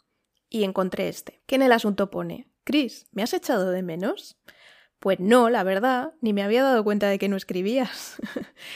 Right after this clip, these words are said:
En este caso escribía todos los días y desapareció de un día para otro.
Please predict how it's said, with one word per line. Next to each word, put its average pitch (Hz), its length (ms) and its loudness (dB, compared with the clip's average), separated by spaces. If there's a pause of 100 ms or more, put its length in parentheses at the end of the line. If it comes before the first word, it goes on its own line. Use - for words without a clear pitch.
(140)
En 214 140 0
este 247 220 4
caso 269 240 -2
escribía 220 540 -2 (100)
todos 277 240 8
los 277 200 4
días 320 440 0
y 220 140 -2
desapareció 196 600 -2
de 208 80 4
un 208 80 4
día 220 160 0
para 180 220 -6
otro. 185 300 -12